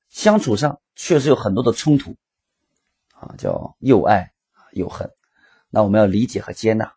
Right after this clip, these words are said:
对吧？孩子进入青春期了，他的情绪呢，比较的稳定，呃，比较的不稳定啊，比较的容易易怒，啊，易于有这个攻击性，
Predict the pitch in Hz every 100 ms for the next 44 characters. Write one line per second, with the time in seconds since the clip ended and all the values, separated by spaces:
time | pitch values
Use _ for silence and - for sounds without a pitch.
0 | _ - 101 95 - - 95 95 95 90
1 | 98 92 95 90 92 87 - _ _ _
2 | _ _ - 95 - 92 98 110 101 87
3 | - 98 90 73 - 69 64 - 73 -
4 | 104 - _ 85 95 120 101 98 156 113
5 | 90 104 92 101 101 - - - - 107
6 | 95 90 95 92 98 110 135 117 131 98
7 | - _ _ - - - 50 - - 143
8 | 101 85 - - 101 113 90 90 - 131
9 | 117 120 - -